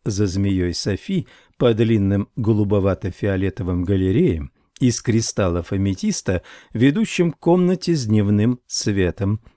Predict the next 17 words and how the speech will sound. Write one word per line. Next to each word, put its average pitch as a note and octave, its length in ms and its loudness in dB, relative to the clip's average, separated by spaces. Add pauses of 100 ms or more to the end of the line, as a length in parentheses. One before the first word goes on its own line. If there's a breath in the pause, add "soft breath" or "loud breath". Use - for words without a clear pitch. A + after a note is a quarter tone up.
(400)
Придя G3 380 2
туда, G2+ 440 -2 (400)
он C3 220 4
погрузился A#2+ 760 2
в D3 40 -2
молчание. A#2+ 680 -2 (760)
Действительно, A#2 1040 -2 (220)
Софи G2+ 540 -2
была G#2+ 300 0
права. D#3+ 480 -4 (460 loud breath)
Прямо D3+ 360 2
на A#2+ 120 2
краю D3+ 420 2
окна F#2+ 340 -2
наверху F#2+ 640 -2
сверкало E3 800 0
что-то, - 520 -6